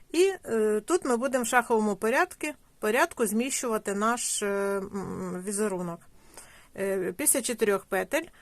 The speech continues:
ми дві петлі знімаємо, не пров'язуючи. Далі ми в'яжемо десять лицевих петель. Один, два, три, чотири.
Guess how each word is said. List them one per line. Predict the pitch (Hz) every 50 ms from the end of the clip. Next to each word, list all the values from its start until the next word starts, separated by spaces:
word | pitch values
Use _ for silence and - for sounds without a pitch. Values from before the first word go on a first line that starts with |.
| - -
ми | - 226 269 285
дві | 233 214 220 254 247
петлі | - - 202 190 - 220 240 302 370 370 - -
знімаємо, | 220 180 208 208 208 208 214 240 277 320 320 294 294 302 285 - -
не | 208 220 240 277
пров'язуючи. | - 254 240 226 214 208 196 185 185 170 190 185 185 185 - - - 190 - - _ - - - - - _ _ - - _ _ - - - - - - - - - - - -
Далі | - 208 247 311 349 339 320
ми | 285 240 233 214
в'яжемо | 196 214 220 240 262 240 262 285 277 285 302 330 339 320 - - - - - - - - - - - - - -
десять | - 190 233 277 302 - 311 240 -
лицевих | 214 208 196 - 220 214 254 277 -
петель. | - 214 196 185 180 - 185 170 170
Один, | - 208 202 180 180 190 196 240 294 285 - - - - - - - - - - - - - -
два, | 202 175 185 180 196 208 233 277 302 - - - - - - - _ _ -
три, | - 190 196 220 269 311 - - - - - - - - - - - - -
чотири. | - - 196 - - 208 202 214 233 285 320